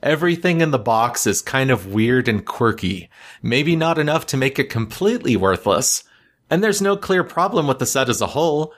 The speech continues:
It still has all the tools. Now imagine you meet millions of carpenters using this toolbox who tell you, "Well, hey, what's the problem with these tools? They're all I've ever used and they work fine."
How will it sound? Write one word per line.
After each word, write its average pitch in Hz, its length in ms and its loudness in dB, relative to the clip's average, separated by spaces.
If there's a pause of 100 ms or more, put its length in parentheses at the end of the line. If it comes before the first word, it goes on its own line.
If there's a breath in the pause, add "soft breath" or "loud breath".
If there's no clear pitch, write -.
It - 180 -4
still 135 280 0
has 120 180 0
all 104 280 0
the 120 120 0
tools. 117 600 -2 (760 soft breath)
Now 165 140 0
imagine 214 440 2
you 175 100 4
meet 165 280 0
millions 135 520 2
of 131 120 -6
carpenters 117 680 2
using 117 300 2
this 113 180 0
toolbox 113 560 0
who 107 80 -4
tell 123 240 0
you, 104 280 2 (500 loud breath)
"Well, 202 160 2
hey, 220 460 0 (120 loud breath)
what's 185 260 0
the 202 120 2
problem 190 480 0
with 180 120 2
these 202 220 2
tools? 175 580 0 (380 loud breath)
They're 156 240 0
all 196 260 2
I've 202 180 0
ever 190 260 2
used 180 420 0
and 104 200 0
they 160 180 2
work 139 280 0
fine." 98 680 -2